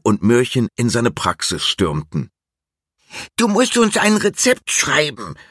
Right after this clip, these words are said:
rief der kleine Cecil atemlos. „Es ist dringend.“ Der Arzt hinter seinem Schreibtisch legte die Tabletten beiseite und warf seinem Besuch einen wichtigen Untersuchungsblick zu.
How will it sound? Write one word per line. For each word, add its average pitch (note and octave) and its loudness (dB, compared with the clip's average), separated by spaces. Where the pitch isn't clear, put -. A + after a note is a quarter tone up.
rief A2+ 4
der G2+ 2
kleine G2+ 2
Cecil G2+ 2
atemlos. F#2 0
„Es A3 2
ist - -6
dringend.“ B3 -2
Der D#2 -2
Arzt - -4
hinter F2 0
seinem E2 0
Schreibtisch D2+ -4
legte F#2+ -2
die E2 -6
Tabletten E2 -2
beiseite D#2+ -2
und A2+ 0
warf G2+ 2
seinem F2+ 0
Besuch F2+ -4
einen E2 -2
wichtigen F2 -4
Untersuchungsblick E2 -4
zu. B1+ -8